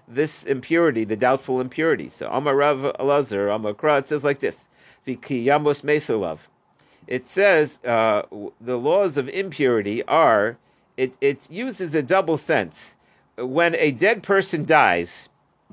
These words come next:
well, I, guess what? A live person doesn't die. <laughs> The ki yamos mace.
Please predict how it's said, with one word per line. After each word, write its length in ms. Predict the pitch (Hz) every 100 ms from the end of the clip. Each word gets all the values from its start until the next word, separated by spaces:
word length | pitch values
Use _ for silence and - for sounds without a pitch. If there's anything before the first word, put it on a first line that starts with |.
| - _ _
well, 200 | - 151
I, 160 | 131 135 -
guess 220 | 185 180 175
what? 180 | 165
A 60 | 131
live 280 | 139 202 196
person 340 | 160 156 131
doesn't 300 | 131 135 123
die. 340 | 101 80 85 90 _
<laughs> 320 | 127 151 - - - - _ 156 135
The 100 | 143
ki 300 | - 160 147
yamos 400 | 202 220 202 139
mace. 580 | 165 127 80 - -